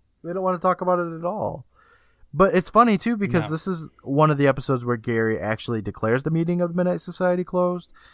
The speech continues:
Speaker 1: Because some episodes, they just dump the water on the fire and they just all leave.
Speaker 2: Yeah.
Speaker 1: There was, like, a streak where he wasn't declaring anything closed. It was all just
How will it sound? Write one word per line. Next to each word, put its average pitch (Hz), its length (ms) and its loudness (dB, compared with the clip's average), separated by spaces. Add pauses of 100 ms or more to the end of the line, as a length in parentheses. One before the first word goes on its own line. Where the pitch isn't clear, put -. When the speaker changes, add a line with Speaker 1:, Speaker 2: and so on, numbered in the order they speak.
(160)
Speaker 1:
Because 127 240 -2
some 170 180 4
episodes, 170 460 2
they 139 120 2
just 127 200 -4
dump 131 160 2
the 127 80 0
water 117 400 4
on 101 140 2
the 95 300 -6
fire 104 380 0
and 92 460 -6
they 95 60 -10
just - 180 -10
all 87 180 -2
leave. 90 380 -12 (440)
Speaker 2:
Yeah. 104 180 -8 (380)
Speaker 1:
There 127 140 4
was, 143 180 4
like, 139 180 2
a 135 60 0
streak 160 420 0
where 120 180 2
he 123 120 -4
wasn't 120 400 2
declaring 110 420 -2
anything 113 380 -2
closed. 95 580 -10 (380)
It - 60 -16
was 98 100 -6
all 120 240 4
just - 340 -10